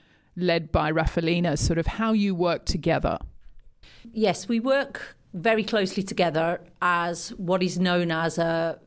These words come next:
Speaker 2: first and second line of defence. So generally,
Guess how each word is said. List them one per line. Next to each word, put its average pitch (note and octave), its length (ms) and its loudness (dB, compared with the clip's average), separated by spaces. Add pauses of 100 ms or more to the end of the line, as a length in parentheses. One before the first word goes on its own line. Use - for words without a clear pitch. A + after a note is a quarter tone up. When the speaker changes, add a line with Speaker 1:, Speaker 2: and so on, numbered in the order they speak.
(200)
Speaker 2:
first F#3+ 460 0
and F3+ 160 0
second F3+ 320 -2
line D#3+ 220 -2
of D3+ 100 -10
defence. F3+ 500 -4
So E3 400 0 (960)
generally, F#3+ 680 2